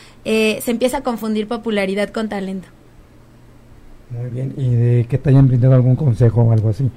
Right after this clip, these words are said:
Speaker 2: Una palabra de aliento o algo así.
Speaker 1: No, la
Speaker 2: ¿No?
Speaker 1: verdad no. <laughs>
Speaker 2: Y tú dime a quién de estos, de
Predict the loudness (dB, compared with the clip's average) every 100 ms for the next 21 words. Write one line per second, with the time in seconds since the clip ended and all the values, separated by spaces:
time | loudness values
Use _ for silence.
0 | -12 -8 -4 0 2 2 2 0 -4 -2
1 | -4 -4 -4 -6 -10 -14 -20 -20 -20 -20
2 | -20 -20 -12 -6 -2 -2 -2 -6 -12 -20
3 | _ -8 2 2 2 -2 -4 -6 -8 -4
4 | -4 -4 -12 -20 _ -20 _ -4 -4 -2
5 | -2 0 2 2 2 0 0 0 0 0
6 | 0 -2 0 -2 -2 -6 -2 -2